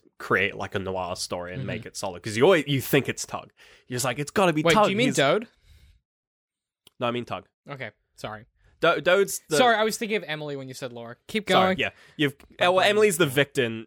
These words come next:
Speaker 1: Dode is
Speaker 2: Yeah,
Speaker 1: like
Speaker 2: I'm
Speaker 1: the
Speaker 2: a
Speaker 1: of-, he, Dode's like the, "It's definitely him, but it's not him."
Speaker 2: I'm a
Speaker 1: Tug is like the violent
Speaker 2: Yeah, yeah, yeah,
Speaker 1: possibility.
Speaker 2: yeah. I'm
Speaker 1: And then
Speaker 2: gonna
Speaker 1: Laura's the femme fatale.
Speaker 2: Gonna cut that out of the edit.
Speaker 1: <laughs> So you've got that trio set up,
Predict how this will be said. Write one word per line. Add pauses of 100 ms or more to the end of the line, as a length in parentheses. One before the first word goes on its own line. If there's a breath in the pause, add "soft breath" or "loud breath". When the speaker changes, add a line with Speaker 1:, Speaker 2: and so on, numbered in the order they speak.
(120)
Speaker 1:
Dode
is
Speaker 2:
Yeah,
Speaker 1:
like
Speaker 2:
I'm
Speaker 1:
the
Speaker 2:
a
Speaker 1:
of-,
he,
Dode's
like
the,
"It's
definitely
him,
but
it's
not
him."
Speaker 2:
I'm
a
Speaker 1:
Tug
is
like
the
violent
Speaker 2:
Yeah,
yeah,
yeah,
Speaker 1:
possibility.
Speaker 2:
yeah. (220 loud breath)
I'm
Speaker 1:
And
then
Speaker 2:
gonna
Speaker 1:
Laura's
the
femme
fatale.
Speaker 2:
Gonna
cut
that
out
of
the
edit.
Speaker 1:
<laughs> (920 loud breath)
So
you've
got
that
trio
set
up,